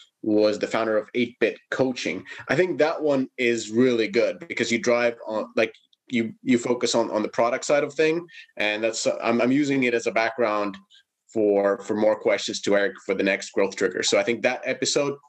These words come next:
product implication of I D F A,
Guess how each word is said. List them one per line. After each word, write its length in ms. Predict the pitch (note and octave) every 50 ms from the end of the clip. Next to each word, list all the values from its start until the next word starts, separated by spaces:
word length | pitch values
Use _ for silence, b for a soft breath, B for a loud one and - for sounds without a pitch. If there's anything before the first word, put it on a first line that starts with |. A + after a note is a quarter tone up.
| _ _ _
product 460 | - - B2 B2 C3+ C3+ B2 - -
implication 640 | B2+ A#2+ A2+ A2+ A2+ A2+ - A#2+ B2 A#2+ - B2 A#2+
of 100 | - - -
I 160 | A2+ A2+ A#2
D 240 | A#2 A#2 A#2 A2+ A2
F 160 | G#2+ - -
A, 260 | B2+ B2+ C#3+ E3+ E3+